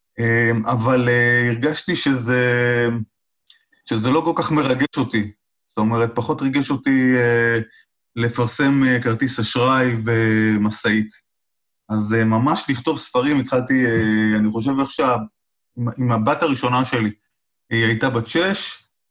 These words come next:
אה, אפילו פחות, והיא ביקשה ממני שאני אספר לה סיפור לפני השינה, אה,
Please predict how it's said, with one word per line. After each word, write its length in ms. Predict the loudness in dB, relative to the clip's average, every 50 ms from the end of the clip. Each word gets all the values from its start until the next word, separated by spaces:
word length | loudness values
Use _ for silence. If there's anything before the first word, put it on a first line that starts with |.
| _ _ _ _ _ _ _ _ _ -16 -6 -4
אה, 720 | -2 0 2 2 2 2 4 4 2 2 2 2 2 0
אפילו 300 | 0 -2 -2 -4 -2 -4
פחות, 500 | -6 -6 -2 2 2 2 2 0 -4 -12 -10
והיא 300 | -4 -2 0 0 2 0
ביקשה 280 | 0 -2 -2 0 0 2
ממני 160 | 2 2 0
שאני 160 | 0 -2 -2
אספר 280 | -2 -4 -4 -2 0 0
לה 100 | 0 0
סיפור 400 | -2 -10 -16 -8 -6 -4 -2 -2
לפני 200 | -2 -2 -2 -2
השינה, 420 | -2 0 0 0 2 2 0 0 -2 -6 _ _ _ _ _ _ _ _ _ _ _ _ _ _ _ -6
אה, 420 | -2 -2 0 2 2 2 2 2